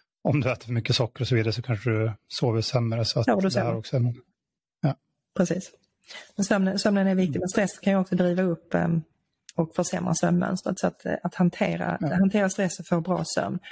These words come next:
Speaker 2: då kommer du också kunna hantera, ehm, insulinet på ett bättre sätt och få ett bättre svar i kroppen. Och minska riskerna och
Speaker 1: Ja.
Speaker 2: få de här positiva effekterna av insulinet.
Speaker 1: Precis. Ja, men massa bra, nyttig information som vanligt.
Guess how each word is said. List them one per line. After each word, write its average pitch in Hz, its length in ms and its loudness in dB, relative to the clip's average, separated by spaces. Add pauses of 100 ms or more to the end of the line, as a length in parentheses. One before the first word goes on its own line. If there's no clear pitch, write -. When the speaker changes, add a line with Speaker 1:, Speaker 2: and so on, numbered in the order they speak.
(140)
Speaker 2:
då 190 100 -2
kommer 175 220 2
du 185 60 2
också 175 240 -4
kunna 170 320 0 (480)
hantera, 170 760 0 (120)
ehm, 175 460 4
insulinet 180 540 2
på 175 80 0
ett 165 60 -2
bättre 175 240 -4
sätt - 220 -4
och 175 80 -2
få - 80 0
ett 165 80 -4
bättre 165 220 -4
svar - 300 -4
i - 40 -4
kroppen. - 320 -6 (800)
Och 185 60 4
minska 175 320 2
riskerna 180 320 -2
och 165 60 4
Speaker 1:
Ja. 127 40 2
Speaker 2:
få 180 140 2
de 175 100 0
här 175 100 0
positiva 185 640 -2
effekterna 175 380 -8
av 190 60 -8
insulinet. 185 420 -10 (1200)
Speaker 1:
Precis. 127 460 2 (920)
Ja, 269 80 2
men 196 160 4
massa 165 600 0
bra, 139 280 0
nyttig 135 480 -2
information 143 480 -2
som 147 180 0
vanligt. 139 380 -2